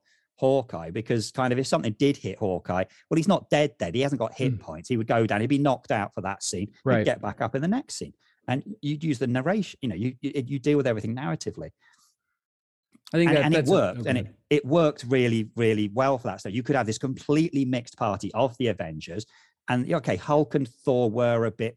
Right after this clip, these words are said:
Speaker 1: better than the others, um, but the others still had a lot to do. And actually, that's why in the character creation rules for that game, which everyone moaned about, it literally just said, "Well, you put the dice stats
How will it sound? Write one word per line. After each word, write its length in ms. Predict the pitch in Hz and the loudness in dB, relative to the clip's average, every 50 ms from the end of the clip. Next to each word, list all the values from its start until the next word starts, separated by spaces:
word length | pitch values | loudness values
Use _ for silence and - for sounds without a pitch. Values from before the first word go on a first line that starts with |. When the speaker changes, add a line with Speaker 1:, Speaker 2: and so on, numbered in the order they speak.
| _ _ | _ _
Speaker 1:
better 360 | - 113 101 - - - 98 | -4 -4 -4 -6 -6 -6 -6
than 200 | 87 95 92 85 | -4 -4 -4 -4
the 140 | 85 85 82 | -4 -6 -8
others, 400 | 71 - - - - 123 123 - _ _ _ _ _ _ _ _ - | -10 -12 -12 -10 -8 -8 -8 -10 _ _ _ _ _ _ _ _ -2
um, 180 | 135 135 135 | 0 0 0
but 100 | 131 151 | 0 2
the 80 | 147 156 | 2 4
others 180 | 151 139 135 - | 4 2 0 0
still 200 | - 151 127 123 | 0 0 0 2
had 160 | 123 131 117 | 0 0 -2
a 20 | |
lot 120 | 131 - - | -2 -2 -2
to 80 | 202 | -2
do. 40 | 175 | -2
And 140 | - 123 147 | -2 -2 -2
actually, 600 | 175 202 - - - - 90 78 101 127 120 - _ - | -4 -4 -6 -8 -8 -8 -4 -2 -2 -4 -4 -6 _ -2
that's 200 | 147 151 - - | -2 -2 -2 -2
why 200 | - 147 147 143 - | -2 0 0 0 0
in 140 | 143 139 | 0 0
the 80 | 131 127 | 0 -2
character 360 | 117 - 170 175 180 - - | -4 -2 -2 -2 -2 -4 -8
creation 480 | - - 147 143 151 165 156 - - 143 | -6 -2 0 0 0 0 -2 -2 -4 -2
rules 220 | 113 104 90 85 - | -2 -2 -2 -4 -6
for 60 | - | -8
that 140 | 87 80 - | -8 -8 -8
game, 140 | 82 82 | -10 -10
which 140 | - 131 - - | -10 -10 -8 -4
everyone 640 | 147 156 170 185 185 175 202 196 190 196 185 180 175 | -2 -2 0 0 0 0 -2 0 0 0 0 0 0
moaned 320 | 175 185 202 208 202 196 175 | 2 2 2 2 2 0 0
about, 380 | 127 - - 87 95 131 - _ _ _ _ _ _ - | -4 -6 -6 -6 -6 -6 -6 _ _ _ _ _ _ -2
it 160 | 170 160 - | -2 0 0
literally 360 | 175 214 - - - 185 165 | 0 -2 -2 -2 -2 -2 -2
just 200 | 147 160 - - | 0 -2 0 2
said, 180 | - 170 156 - | 2 2 2 2
"Well, 220 | 165 160 151 147 | 2 2 2 2
you 160 | 135 143 165 165 | 2 0 -2 0
put 220 | - - 180 - | -2 -4 -2 -2
the 60 | 151 | -2
dice 420 | - - 143 135 135 123 - - - | 0 2 2 2 2 0 -2 -4 -4
stats 360 | - 139 127 131 - - | -2 -2 -2 -4 -6 -12